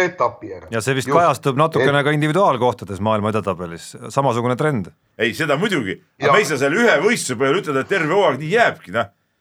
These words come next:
Speaker 3: Et,
Speaker 2: Aga seda pole
Speaker 3: äh,
Speaker 2: öelnudki
Speaker 1: Peep.
Speaker 2: keegi.
Speaker 3: Ei, no Jaan praegu ütles, et
Speaker 1: Peep.
Speaker 3: nüüd me oleme seal augus, kus me jälle ei saa mitte midagi. No mis, see on nagu,
Speaker 1: Peep.
Speaker 3: tegelikult see on
Speaker 1: Peep.
Speaker 3: nagu umbluum, mis sa räägid, noh. Jah.
Speaker 2: No, pigem Jaani
Speaker 1: Peep,
Speaker 2: mõte
Speaker 1: see
Speaker 2: oli,
Speaker 1: ten-,
Speaker 2: kus me ei ole saanud, mitte et ei saa.
Speaker 1: Peep,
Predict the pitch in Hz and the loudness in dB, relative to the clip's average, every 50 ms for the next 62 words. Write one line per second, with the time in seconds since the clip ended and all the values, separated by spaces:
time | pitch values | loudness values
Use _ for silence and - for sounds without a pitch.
0 | _ _ _ - 113 127 127 - - 139 139 143 151 143 139 143 170 196 170 131 | _ _ _ -2 -2 -2 -2 0 0 2 4 6 6 6 6 6 4 4 4 2
1 | 113 - - 170 185 196 170 - - - 151 151 139 151 208 220 180 151 175 175 | 0 -2 0 2 2 2 2 2 0 0 0 2 4 6 6 4 4 2 0 0
2 | 160 214 233 - - - 139 - - _ _ _ - 220 254 240 196 170 160 151 | 0 0 -2 -2 -2 -6 -6 -6 -8 _ _ _ 0 2 2 4 4 4 4 4
3 | 139 139 139 139 170 202 247 254 220 175 156 160 160 170 135 135 151 151 214 247 | 2 2 2 0 2 4 4 2 2 0 -4 -6 -6 -8 -4 -2 0 2 2 2
4 | 233 196 165 156 156 160 165 151 170 220 202 175 170 196 - - - 185 202 226 | 2 2 0 0 0 0 0 0 0 2 2 2 0 -2 -4 -8 -8 -8 -4 0
5 | 196 151 107 95 104 131 151 175 165 - _ _ _ _ _ _ - - 214 226 | 0 0 0 0 -2 -4 -6 -6 -8 -12 _ _ _ _ _ _ -2 2 2 2
6 | 190 151 135 139 - 220 196 165 208 208 175 151 - 220 254 240 185 139 120 127 | 4 4 4 4 4 6 4 4 4 4 2 2 0 2 2 4 4 4 4 2
7 | - 185 233 208 175 160 226 220 165 127 98 - - 95 90 95 85 71 64 55 | 2 2 2 2 2 2 2 2 2 0 -2 -2 -2 0 0 0 0 -2 -6 -14
8 | - 69 - _ _ _ - 82 - - 113 123 135 - - 147 139 139 117 123 | -18 -18 -18 _ _ _ -4 -2 -2 -2 -2 -6 -8 -8 -6 -2 -2 0 2 2
9 | 135 135 - - 151 156 156 156 131 123 117 120 117 131 143 135 110 120 131 139 | 2 4 4 4 2 2 2 0 0 2 2 2 2 2 2 0 0 2 2 2
10 | 131 127 131 139 160 160 131 110 101 117 113 107 101 92 85 78 95 98 - - | 4 4 4 4 4 4 2 2 2 2 0 2 0 -2 -4 -6 -8 -10 -8 -6
11 | 101 92 95 92 - 104 90 107 117 92 80 - _ _ _ _ _ _ _ _ | -4 -4 -4 -4 -6 -6 -2 0 0 -2 -2 -4 _ _ _ _ _ _ _ _
12 | _ _ _ _ _ _ _ _ _ _ _ _ _ _ _ _ _ - 175 180 | _ _ _ _ _ _ _ _ _ _ _ _ _ _ _ _ _ 2 2 2
13 | 139 113 - | 2 0 -6